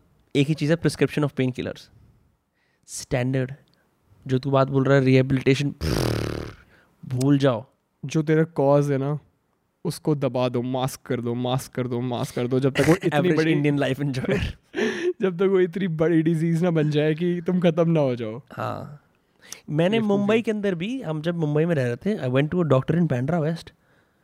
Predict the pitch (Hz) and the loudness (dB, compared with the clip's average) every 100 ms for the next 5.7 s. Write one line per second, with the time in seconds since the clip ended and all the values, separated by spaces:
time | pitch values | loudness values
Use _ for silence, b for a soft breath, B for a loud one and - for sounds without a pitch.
0 | - - 139 160 151 147 165 175 156 143 | -4 -2 0 0 2 2 2 0 -2 0
1 | 143 156 139 147 156 - 143 160 160 120 | 0 0 0 2 2 0 -2 0 0 0
2 | 92 113 120 - 123 135 - 131 131 156 | -4 -6 -6 -4 -2 -2 -2 -2 -2 -6
3 | b b b b 143 160 165 139 147 135 | b b b b 2 4 4 4 2 2
4 | 139 143 139 - 120 120 123 143 143 127 | 2 2 -2 -10 -6 -2 0 0 -2 -2
5 | 143 147 _ 135 135 139 135 | -4 -8 _ 0 4 4 2